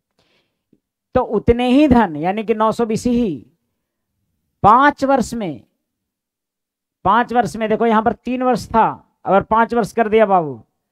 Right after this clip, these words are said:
छः दर, अ, ब्याज की दर से छः परसेंट अधिक, दर छः परसेंट अधिक होती तो धन कितना होता? सबसे पहले ये सवाल थोड़ा सा लेंदी कर दिया,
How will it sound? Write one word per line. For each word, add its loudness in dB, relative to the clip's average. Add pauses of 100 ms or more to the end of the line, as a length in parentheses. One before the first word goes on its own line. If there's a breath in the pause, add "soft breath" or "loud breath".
(840)
छः 4
दर, 0 (300)
अ, -4 (640)
ब्याज 2
की 0
दर 0
से -8
छः 0
परसेंट -8
अधिक, -4 (760)
दर 4
छः -4
परसेंट -6
अधिक 0
होती -2 (220)
तो -14
धन -4
कितना -16
होता? -20 (1300)
सबसे 0
पहले 4
ये -2
सवाल 2
थोड़ा -4
सा -6
लेंदी -6
कर -4
दिया, -2